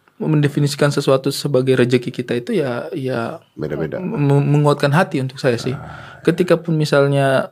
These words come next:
Speaker 1: hubungannya saya sulit, em, berarti memang rezekinya saya segitu.
Speaker 2: Hmm.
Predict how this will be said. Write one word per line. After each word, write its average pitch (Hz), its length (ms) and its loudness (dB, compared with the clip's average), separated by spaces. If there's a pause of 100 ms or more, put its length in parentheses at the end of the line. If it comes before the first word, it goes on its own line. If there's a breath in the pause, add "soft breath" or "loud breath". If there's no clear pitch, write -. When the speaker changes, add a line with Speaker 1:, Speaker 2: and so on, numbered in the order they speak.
Speaker 1:
hubungannya 135 560 -2
saya 123 400 2 (240)
sulit, 139 500 4 (360)
em, 110 280 0
berarti - 320 -2
memang 190 240 2
rezekinya 131 400 0
saya 160 180 0
segitu. 156 480 -2
Speaker 2:
Hmm. - 140 -20